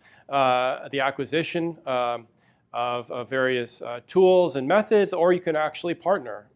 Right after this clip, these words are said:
Uh, and we'll talk about that a little bit later. Uh, and of course, financial gaps. Now, I think, uh, most laboratories are familiar with the concept of financial gaps, but of course,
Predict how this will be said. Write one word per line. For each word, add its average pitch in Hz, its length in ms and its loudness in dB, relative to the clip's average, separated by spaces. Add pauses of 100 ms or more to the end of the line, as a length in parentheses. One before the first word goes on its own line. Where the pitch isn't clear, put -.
(120)
Uh, 117 340 -10
and 123 120 -20
we'll 127 80 -14
talk 127 260 -6
about 110 280 -12
that 110 280 -10
a 110 120 -16
little 113 200 -20
bit 113 180 -20
later. 107 320 -16 (560)
Uh, 135 240 2
and 160 100 -2
of 160 80 -6
course, 196 260 6
financial 185 560 4
gaps. 110 440 -4
Now, 127 220 0
I 123 100 0
think, 131 320 -8
uh, 117 320 0 (440)
most 151 320 0
laboratories 143 600 2
are 127 100 -2
familiar 139 600 4
with 117 180 -4
the - 80 -12
concept 131 540 -4
of 107 100 -8
financial 127 540 -4
gaps, 101 440 -10
but 113 140 -8
of 110 80 -18
course, - 380 -6